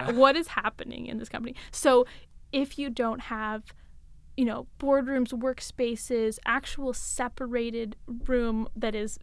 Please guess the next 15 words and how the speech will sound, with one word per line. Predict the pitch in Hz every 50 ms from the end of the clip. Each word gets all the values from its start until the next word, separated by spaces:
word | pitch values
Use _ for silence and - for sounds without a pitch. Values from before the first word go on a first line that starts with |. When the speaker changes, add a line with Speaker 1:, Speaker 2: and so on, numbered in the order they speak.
| -
Speaker 2:
maybe | - 247 233 226 302
even | 311 302 294 277
soundproof, | - 269 247 254 262 - 285 269 247
you | 294 302
know, | 254 233 226 -
at | - 240 269
least | 359 440 -
separated | - 320 294 - 277 269 247
from | - 226 220
those | 208 - -
pods | - - 359 370 302 - - - 254 - - - - - - -
and | 233 226
that | 214 214
open | 214 214 - 233
office, | 226 233 294 - - 233 226 220 -